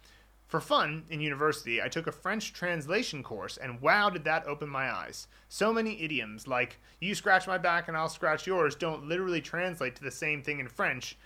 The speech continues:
knowing the verbs and nouns. I think I'm starting to think in Chinese, and as much as I love to see if I've translated the sentence correctly, as you say,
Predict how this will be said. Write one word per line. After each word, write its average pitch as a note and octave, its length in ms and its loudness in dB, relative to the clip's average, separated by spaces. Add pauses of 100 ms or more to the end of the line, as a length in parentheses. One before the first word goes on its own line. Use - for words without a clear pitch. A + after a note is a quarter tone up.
(200)
knowing C#3 300 0
the C3 60 -4
verbs A2+ 360 0
and B2+ 120 -8
nouns. A#2+ 460 -2 (320)
I D3 60 -4
think G#3 140 -4
I'm C4+ 120 0
starting G#3+ 280 2
to F#3 40 0
think G3 320 -4
in F3 100 -4
Chinese, D3 640 -2
and D3+ 160 -8
as C#3 140 -6
much G3+ 380 -2
as E3+ 180 -6
I E3 100 4
love D#3+ 460 4 (300)
to D#3 120 -4
see F3+ 240 -4
if E3 140 0
I've D3+ 180 2
translated D#3 560 0
the C#3+ 60 -10
sentence D3+ 500 -6
correctly, D#3 600 0
as A#2 140 -4
you A#2 60 -10
say, A#2 440 -4